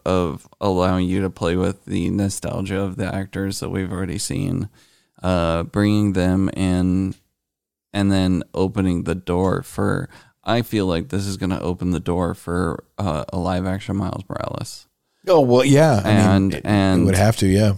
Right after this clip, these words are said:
Speaker 1: and if, if I'm, you know,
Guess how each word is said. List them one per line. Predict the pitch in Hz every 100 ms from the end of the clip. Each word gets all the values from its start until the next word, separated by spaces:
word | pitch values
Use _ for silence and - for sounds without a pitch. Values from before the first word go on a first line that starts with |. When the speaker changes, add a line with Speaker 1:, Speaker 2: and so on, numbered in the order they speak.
| - _
Speaker 1:
and | - 110 101 95 95 - - -
if, | - 107 104 - - - - _ _ _ _ _ _ _ _ _ _ _
if | 95 92
I'm, | 95 87 - - - _ _ _ -
you | -
know, | 60 -